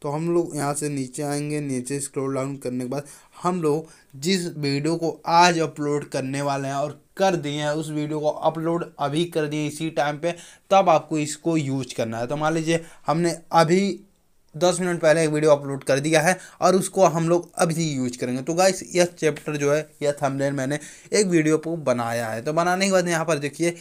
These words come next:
इस chapter को आपको यहाँ पर select करना है और यहाँ पर जो है, यहाँ पर एक emoji वाला option आपको मिल जाएगा।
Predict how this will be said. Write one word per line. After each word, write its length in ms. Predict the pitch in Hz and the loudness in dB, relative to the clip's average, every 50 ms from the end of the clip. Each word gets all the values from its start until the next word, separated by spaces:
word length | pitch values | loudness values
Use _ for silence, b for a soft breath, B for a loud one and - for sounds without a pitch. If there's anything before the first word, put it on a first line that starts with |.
| B B B B B | B B B B B
इस 200 | 170 165 - - | -6 -6 -2 0
chapter 360 | 175 156 151 156 160 160 160 | 0 0 0 0 -2 -2 0
को 120 | 151 151 | 2 2
आपको 240 | 147 143 139 - 165 | 2 2 0 0 -2
यहाँ 120 | 143 135 131 | -4 -4 -4
पर 120 | 147 147 | -6 -8
select 360 | - - 135 131 135 131 - | -8 -6 -6 -6 -6 -6 -6
करना 260 | 143 135 139 143 143 151 | -6 -6 -2 0 0 0
है 60 | 151 | 0
और 340 | - - 147 156 156 160 160 | 0 -2 -4 -4 -2 -2 -2
यहाँ 220 | 143 156 165 175 | -2 0 0 -2
पर 160 | 170 156 135 | 0 -2 -4
जो 180 | 123 127 123 117 | -4 -2 -2 -2
है, 180 | 135 147 156 - _ _ _ _ b b b b b b b b b b b b b b b b b b b b b b b - | -2 -2 -4 -6 _ _ _ _ b b b b b b b b b b b b b b b b b b b b b b b -6
यहाँ 160 | 160 156 147 147 | -2 -2 0 0
पर 120 | 160 160 | 2 0
एक 140 | 160 156 160 - 156 165 | 0 0 -2 -6 -6 -4
emoji 340 | 156 156 147 147 143 156 | -2 -2 0 -2 0 -2
वाला 240 | 165 165 156 151 151 | -2 -2 0 2 2
option 280 | 139 139 - 156 156 143 | 2 2 0 -4 -2 -2
आपको 240 | 139 135 - 143 139 | -2 -2 -4 -4 -4
मिल 200 | 139 139 139 143 | -2 -2 -2 0
जाएगा। 380 | 143 135 127 127 135 139 151 | 0 0 0 0 0 -2 -2